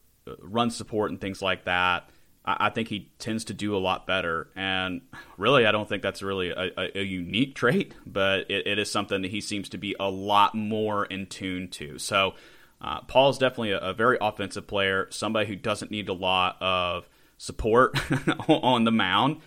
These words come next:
Uh, I don't know anything about these other two players he signed. I hope some of them pitch, 'cause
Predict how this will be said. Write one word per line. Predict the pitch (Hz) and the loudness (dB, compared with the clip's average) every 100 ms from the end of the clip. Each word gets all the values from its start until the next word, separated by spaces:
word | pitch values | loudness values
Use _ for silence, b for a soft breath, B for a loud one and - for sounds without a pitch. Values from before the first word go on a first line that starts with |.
| B B B | B B B
Uh, | 92 95 | 0 2
I | - 117 | 2 4
don't | 127 120 | 4 4
know | 123 110 | 4 4
anything | 117 131 127 | 2 0 -2
about | 113 104 | 0 -2
these | 101 | 0
other | 101 95 | -2 -4
two | 95 | -8
players | - 90 92 92 | -4 -2 -2 -4
he | 98 | -8
signed. | - 101 101 - | -4 -2 -2 -2
I | 90 | -4
hope | 95 101 110 - | -2 2 2 0
some | 104 | -6
of | 90 | -6
them | 87 | -8
pitch, | 92 82 - | -6 -6 -6
'cause | 95 78 | -10 -12